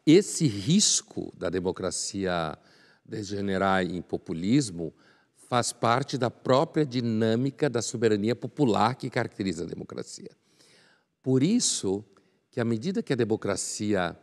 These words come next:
ela foi se constituindo ao longo da história, e a democracia não nasceu porque simplesmente um dia disseram, "Vamos criar a democracia." Foi um processo longo, confuso,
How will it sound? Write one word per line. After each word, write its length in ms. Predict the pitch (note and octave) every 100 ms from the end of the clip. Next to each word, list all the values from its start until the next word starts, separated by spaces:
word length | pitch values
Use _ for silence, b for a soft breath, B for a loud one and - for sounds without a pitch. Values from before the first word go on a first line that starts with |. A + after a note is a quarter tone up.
| b b b -
ela 140 | G2
foi 160 | - A2+
se 140 | -
constituindo 1160 | - C3+ C3 - A#2+ - G2+ A2+ B2+ F#2+ E2+ - _ _ _ _ -
ao 120 | F#2
longo 200 | F#2+ G2
da 100 | D#2
história, 600 | - - F2+ G#2 F#2 -
e 280 | G1+ - - _ _ _ _ _ _ _ _ _ _ _ _ _ _ _ -
a 80 | G2
democracia 600 | G2+ F2+ F#2+ E2 - B2+
não 120 | A#2
nasceu 640 | G2 - - - G2 F#2
porque 340 | - - -
simplesmente 600 | F2+ F2+ F2+ F2 G2 -
um 100 | F#2+
dia 280 | D#2+ E2+ F#2
disseram, 480 | E2 E2 G#2+ F2+ F2
"Vamos 440 | D#2+ F#2 F2+ -
criar 400 | - D#2+ D#2+ D#2+
a 60 | D#2+
democracia." 680 | D#2+ D#2+ - E2 - C#2+ - B B B
Foi 100 | - -
um 60 |
processo 560 | C#4+ F3+ - D#3 D#3+ D#3+
longo, 520 | A2+ A2 A#2+ G#2+ F2+
confuso, 1120 | - G#2 - - G2 G#2 A2 E2+ E2 D#2+ C#2+